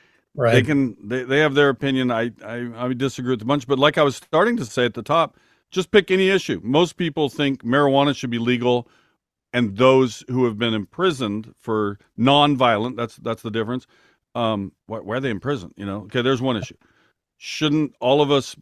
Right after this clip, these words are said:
Speaker 2: be able to work decent jobs at a decent wage and be able to take care of our families so that healthcare is an issue? And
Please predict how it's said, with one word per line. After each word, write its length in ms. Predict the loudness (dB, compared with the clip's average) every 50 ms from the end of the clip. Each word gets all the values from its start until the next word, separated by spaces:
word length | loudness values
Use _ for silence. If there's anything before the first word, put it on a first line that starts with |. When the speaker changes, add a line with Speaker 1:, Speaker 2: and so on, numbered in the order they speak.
| _ -4
Speaker 2:
be 120 | 0 0
able 160 | 0 0 0
to 120 | -2 -4 -2
work 240 | -2 -2 -2 -2 -4 _
decent 320 | -2 -2 -2 -2 -8 -6
jobs 380 | -2 0 0 0 0 0 -2 -4
at 80 | -4
a 40 | -4
decent 360 | -4 -4 -6 -6 -6 -10 -6
wage 360 | -4 -2 0 0 0 -2 -4
and 160 | -6 -8 -6 -4
be 60 | -4
able 180 | -4 -6 -6
to 60 | -8 -8
take 240 | -8 -8 -8 -8
care 140 | _ -4 -2
of 40 | -2
our 120 | -2 -4
families 480 | -4 -4 -4 -2 -2 -2 -2 -4 -6 -8
so 120 | -8 -10 -10
that 120 | -10 -6
healthcare 400 | -4 -4 -4 -4 -2 -4 -4 -4
is 80 | -2 -4
an 100 | -6 -6
issue? 280 | -6 -6 -6 -8 -8
And 80 | -8 -8